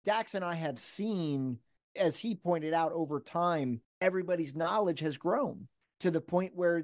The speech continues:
these people are now answering these questions. And it's really cool to see that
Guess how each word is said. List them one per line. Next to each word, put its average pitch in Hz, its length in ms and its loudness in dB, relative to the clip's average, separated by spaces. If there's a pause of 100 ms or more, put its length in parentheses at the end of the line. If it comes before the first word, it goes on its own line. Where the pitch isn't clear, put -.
(140)
these 240 280 0
people 160 340 0
are 143 120 2
now 139 260 2
answering 143 500 0
these 131 200 0
questions. 120 720 0
And 143 260 2
it's 170 200 2
really 180 360 0
cool 165 280 0
to 143 100 -6
see 151 380 0
that 139 340 0